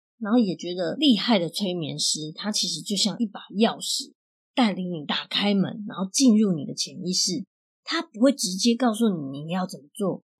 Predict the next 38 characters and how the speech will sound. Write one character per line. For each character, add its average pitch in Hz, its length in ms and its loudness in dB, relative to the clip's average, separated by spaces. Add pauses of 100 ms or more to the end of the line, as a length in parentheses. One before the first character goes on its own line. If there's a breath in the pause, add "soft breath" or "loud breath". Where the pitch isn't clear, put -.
而 190 100 -8
是 240 260 4
让 196 300 2
你 196 160 4
自 240 160 -2
己 185 280 -4
帮 180 200 -6
助 214 200 2
你 147 160 -6
自 190 160 -10
己， - 240 -8 (340)
跟 247 180 8
自 254 160 2
己 - 200 -4
和 170 200 -12
解， 170 360 -8
跟 175 200 -4
别 156 220 -8
人 151 220 -10
和 156 260 -12
解。 160 300 -10 (400)
然 233 120 2
后 311 60 2
你 349 100 0
找 - 220 -2
到 233 120 2
那 302 140 2
个 220 120 -2
卡 - 260 -8
住 254 220 2
的 190 100 2
点， - 320 -8 (220)
找 170 160 -4
到 240 120 8
原 170 200 4
因 185 200 2
之 185 180 -2
后， 214 300 4